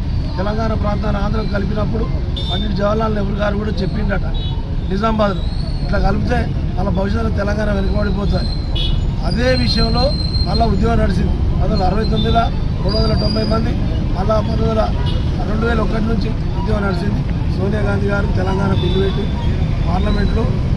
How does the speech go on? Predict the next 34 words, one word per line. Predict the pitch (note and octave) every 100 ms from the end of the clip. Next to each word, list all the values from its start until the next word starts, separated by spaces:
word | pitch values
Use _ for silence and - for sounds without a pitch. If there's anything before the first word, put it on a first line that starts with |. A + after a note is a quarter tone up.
| - - - - G3
మనకు | G3 - - - - - -
తెలంగాణ | F3 G3+ - -
ఇవ్వడం | G3 G3+ G3+
జరిగింది. | G3+ A3 A3+ A3
కూడా | - - - - - - -
ఆనాటి | - C#3+ A3
ఎంపీ | - - A3
ఎలాంటి | A3+ -
మనం | - G#3+ F#3+ -
ఎమ్మెల్యే | A3 A3 A#3
మంత్రి | G3+ G3+ G3+
గారు | G#3 G3 - - - -
పొన్నం | - G#3+ -
ప్రభాకర్ | G3+ G3 G#3+ G3+
గారు | G#3 G#3
కూడా | G#3+ - - - -
వీరోచితంగా | - - - - - - - - - - -
కొట్లాడడం | - G3+ G3+ G3 G#3
జరిగింది. | G#3+ G#3+ G#3+
పెప్పర్ | F3+ F#3+ F#3+
స్ప్రే | - F#3+ -
దాడికి | - - -
కూడా | G#3+ -
గురి | G3
కావడం | G#3 - -
జరిగింది. | G#3+ - - - - - - - - - -
స్పీకర్ | A3 A3+ B3 B3
మీద | B3 A3+ -
బీరా | - - A3
కుమార్ | A3+ A3
మీద | A2 A2 - - - - -
పోద్దామని | - - - - -
ట్రై | -
చేసి | A3 A3